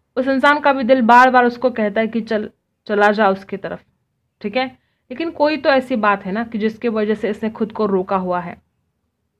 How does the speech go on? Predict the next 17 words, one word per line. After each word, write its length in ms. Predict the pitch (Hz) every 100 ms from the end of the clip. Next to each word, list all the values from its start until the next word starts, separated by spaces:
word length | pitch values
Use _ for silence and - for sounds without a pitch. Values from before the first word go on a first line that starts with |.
| _ _ _ _ _ _ _ _ _
और 140 | 220 233
वो 200 | 233 294
दोनों 320 | 226 226 269
के 100 | 285
लिए 100 | 269
भलाई 300 | 214 196 208
की 200 | 208 247
बात 260 | 202 190 -
करते 280 | 175 170
हैं। 220 | 156 160 - _ _ _ _ _ _ 277
वो 60 |
नहीं 260 | 254 277 294
चाहते 340 | 294 262 262
कि 100 | 254
आपको 300 | 247 226 -
भी 140 | 214 233
उनकी, 280 | 226 233